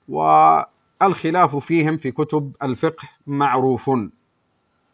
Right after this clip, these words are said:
والصحب اسم جمع الصاحب،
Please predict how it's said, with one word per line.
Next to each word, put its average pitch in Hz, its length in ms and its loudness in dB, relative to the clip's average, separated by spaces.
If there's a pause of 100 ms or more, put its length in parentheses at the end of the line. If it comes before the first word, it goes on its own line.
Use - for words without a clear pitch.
(2250)
والصحب 190 640 -2 (580)
اسم 175 280 -4
جمع 175 300 -2
الصاحب، 143 640 0